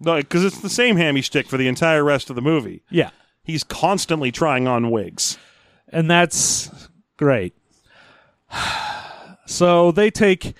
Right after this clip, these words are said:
Speaker 2: Dick over to be, like, mind tortured because he's like, "Ooh, I'm gonna find out how to make Marge love me by reading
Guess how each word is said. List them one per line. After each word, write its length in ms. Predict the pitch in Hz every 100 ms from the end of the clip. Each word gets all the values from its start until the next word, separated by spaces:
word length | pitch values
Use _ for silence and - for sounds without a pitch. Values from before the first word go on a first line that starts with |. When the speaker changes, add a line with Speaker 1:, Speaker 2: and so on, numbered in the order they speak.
| _ _ _ _ _ _ _ _ -
Speaker 2:
Dick 300 | 127 170 170
over 280 | 147 165 160
to 60 | 151
be, 640 | 117 147 147 147 143 139 - - _ -
like, 340 | 139 131 -
mind 580 | 117 123 135 160 160 156
tortured 480 | - 165 160 185 170
because 180 | 143 147
he's 140 | 139
like, 160 | 135 131
"Ooh, 240 | 175 170
I'm 80 | 165
gonna 160 | 175 156
find 320 | 160 156 156
out 180 | 147 131
how 180 | 156
to 260 | 151 135 117 _ _ _ _ -
make 540 | 131 151 151 - - _ _ _ _ -
Marge 560 | 123 156 156 147 117
love 320 | 127 139 160 127
me 260 | 139 135
by 240 | 117 131 131
reading 760 | 127 143 165 151 143 127 110